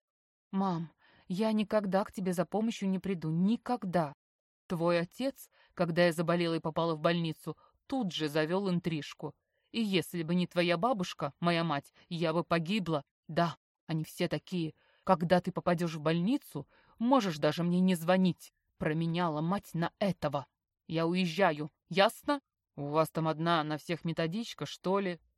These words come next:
С усмешкой прикуриваю я. «Что, простите?» Разворачивается, брезгливо глядя на меня.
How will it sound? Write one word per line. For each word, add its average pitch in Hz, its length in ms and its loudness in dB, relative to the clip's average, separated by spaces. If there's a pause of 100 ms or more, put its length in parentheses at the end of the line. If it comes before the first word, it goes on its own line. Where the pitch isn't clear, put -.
(140)
С - 120 -18
усмешкой 170 480 -6
прикуриваю 151 520 -6
я. 143 240 -8 (200)
«Что, - 460 -6
простите?» 294 800 -2 (480)
Разворачивается, 151 960 -2 (180)
брезгливо 165 600 0
глядя 165 340 -2
на 165 100 -2
меня. 156 360 -4